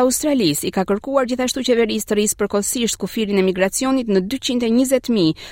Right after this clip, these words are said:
për të kompensuar mungesën e migrimit gjatë pandemisë. Shefja ekzekutive e këtij këshilli, Jennifer Westcott, thotë se është e rëndësishme të riforcohet besimi në sistemin e migracionit australian,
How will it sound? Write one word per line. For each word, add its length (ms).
për 160
të 100
kompensuar 720
mungesën 480
e 80
migrimit 500
gjatë 320
pandemisë. 640
Shefja 400
ekzekutive 600
e 80
këtij 160
këshilli, 400
Jennifer 520
Westcott, 760
thotë 280
se 220
është 180
e 80
rëndësishme 640
të 120
riforcohet 640
besimi 440
në 120
sistemin 480
e 80
migracionit 560
australian, 680